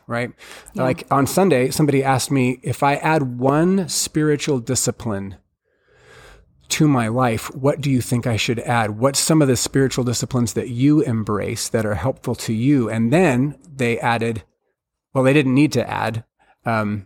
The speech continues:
Speaker 1: because I know their situation. They're a, they're a super busy mom.
Speaker 2: Mm-hmm.
Speaker 1: So I wasn't gonna say, "You need to spend an hour in prayer before," right?
Speaker 2: Right.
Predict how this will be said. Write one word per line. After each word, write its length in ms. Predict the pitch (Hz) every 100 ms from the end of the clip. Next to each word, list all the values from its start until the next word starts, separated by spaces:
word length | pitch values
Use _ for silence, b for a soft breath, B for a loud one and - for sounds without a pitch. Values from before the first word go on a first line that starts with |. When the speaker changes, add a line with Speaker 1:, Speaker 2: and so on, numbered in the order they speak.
| _
Speaker 1:
because 260 | 160 123 127
I 120 | 117
know 160 | 127 131
their 80 | -
situation. 580 | - - 120 156 156
They're 200 | 135 127 113
a, 60 | 104 _ -
they're 140 | 127
a 40 | 113
super 480 | - - 170 160
busy 320 | 123 139 127 123
mom. 480 | 110 110 117 - -
Speaker 2:
Mm-hmm. 380 | - 208 202 190 202
Speaker 1:
So 320 | 170 156 - B B B _ _ _ _ _ -
I 60 | 151
wasn't 260 | 185 196 175
gonna 140 | 139
say, 520 | - 156 135 117 - _ _
"You 140 | 123 123
need 160 | 123
to 80 | 107
spend 280 | - 110 101
an 120 | 98 -
hour 360 | 113 117 113
in 120 | 101
prayer 480 | 98 - 120 110 90
before," 400 | 110 110 - 117 -
right? 380 | 143 151 180 208
Speaker 2:
Right. 280 | 208 185